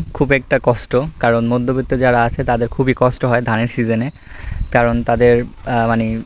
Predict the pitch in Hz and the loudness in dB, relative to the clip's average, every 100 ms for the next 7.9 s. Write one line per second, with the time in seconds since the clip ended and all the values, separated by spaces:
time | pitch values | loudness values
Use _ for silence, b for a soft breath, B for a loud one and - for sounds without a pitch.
0 | - - 127 123 127 - 127 127 123 - | -12 -8 -2 2 2 0 0 2 2 0
1 | 127 - 139 120 127 120 117 117 - - | -2 0 -4 -2 -2 0 0 -2 -8 -10
2 | - - - 131 139 180 180 196 190 196 | -12 -10 -4 0 2 2 4 4 4 4
3 | - - - - - - 160 160 180 170 | 0 -2 -2 -6 -10 -4 0 2 4 2
4 | 143 143 156 135 131 185 B B B B | 4 4 6 4 2 -4 B B B B
5 | - - - - - - - - - 147 | -2 0 -2 -4 -6 -6 -6 -6 -2 0
6 | - - 151 151 143 143 - - 127 127 | 0 0 2 4 4 4 0 0 0 4
7 | 143 - 139 113 - - 113 117 | 4 4 2 2 2 0 2 2